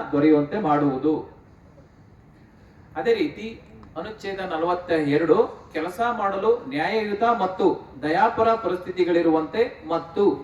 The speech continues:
ಪ್ರಸೂತಿ ಪ್ರಯೋಜನ ದೊರೆಯುವಂತೆ ಅವಕಾಶ ಕಲ್ಪಿಸುವುದು. ಪ್ರಸೂತಿ ಸೌಲಭ್ಯ ನೀವು ತಗೋತೀರಲ್ಲ,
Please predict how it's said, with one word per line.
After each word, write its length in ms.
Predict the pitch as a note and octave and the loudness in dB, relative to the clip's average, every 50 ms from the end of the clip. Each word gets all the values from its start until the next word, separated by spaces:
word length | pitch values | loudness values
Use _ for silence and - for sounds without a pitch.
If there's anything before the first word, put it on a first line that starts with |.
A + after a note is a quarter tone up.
| - - - - - - - | -12 -16 -18 -20 -16 -8 -2
ಪ್ರಸೂತಿ 680 | E3 F3+ F#3 F3+ A3 A#3 B3 B3 - B3 B3+ B3+ C4+ | -2 -2 0 0 0 0 0 -2 -4 -4 -4 -4 -6
ಪ್ರಯೋಜನ 680 | C#4+ - - F3 E3+ F3 F#3+ G#3+ A3 A3 G3 G#3+ A3 A3 A3 G#3+ G#3+ | -6 -4 0 4 4 6 6 6 4 4 2 0 0 0 0 0 0
ದೊರೆಯುವಂತೆ 540 | F3 F3 F3+ F3+ F3+ F3 F3 F3 F3 - F3+ | 2 4 6 6 8 6 6 2 0 -2 -2
ಅವಕಾಶ 440 | - B2 D3+ F3+ - F#3+ G3 G3 F#3+ | 0 0 0 0 0 0 0 0 0
ಕಲ್ಪಿಸುವುದು. 1120 | F#3+ F#3 - - E3 E3+ E3+ - E3 - F3 D#3+ D#3+ D#3 D#3+ F#3 F#3+ D#3+ - - - - - - - - - - - E3 | -4 -6 -4 -2 -2 0 2 2 4 6 6 6 8 6 6 6 6 6 4 2 -4 -14 -20 -20 -20 -20 -20 -12 -10 -10
ಪ್ರಸೂತಿ 340 | E3 - G3+ G3 G3 G3+ G3+ | -8 -8 -8 -10 -8 -10 -10
ಸೌಲಭ್ಯ 480 | - F#3+ F3+ F3+ F3+ F3 F3 - F#3 | -10 -8 -8 -6 -6 -6 -6 -4 -4
ನೀವು 140 | E3+ E3+ D#3+ | -4 -4 -4
ತಗೋತೀರಲ್ಲ, 680 | D#3+ E3 E3 F3 F3 F3 E3 E3+ E3+ D#3+ C#4 - - | -4 -4 -4 -4 -6 -8 -8 -8 -8 -8 -10 -14 -16